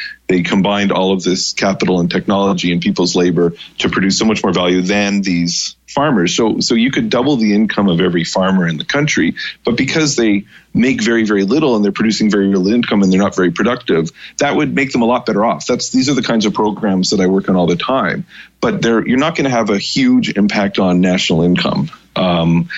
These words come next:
you're not gonna transform the economy. And so so you can get growth if you resolve these credit constraints in insurance, and you can make people a lot better off. And that's a really important,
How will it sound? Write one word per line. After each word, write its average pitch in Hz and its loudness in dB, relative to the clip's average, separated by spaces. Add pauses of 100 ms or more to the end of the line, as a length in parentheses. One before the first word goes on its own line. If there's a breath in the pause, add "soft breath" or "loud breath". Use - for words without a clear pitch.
(140)
you're 104 0
not 120 -4
gonna 120 2
transform 98 0
the 80 2
economy. - -2
And 95 2
so 95 2 (600 loud breath)
so 95 0
you 113 -2
can 135 0
get 180 -2
growth - -4
if - -2
you 104 2
resolve 95 0
these 90 -2
credit 92 -2
constraints 90 0
in 92 2
insurance, 85 0
and 95 2
you 101 2
can 98 2
make 104 0
people 101 0
a 85 2
lot 90 -2
better 90 0
off. - -4
And 92 -2
that's 98 -2
a 113 0
really 90 2
important, 85 -2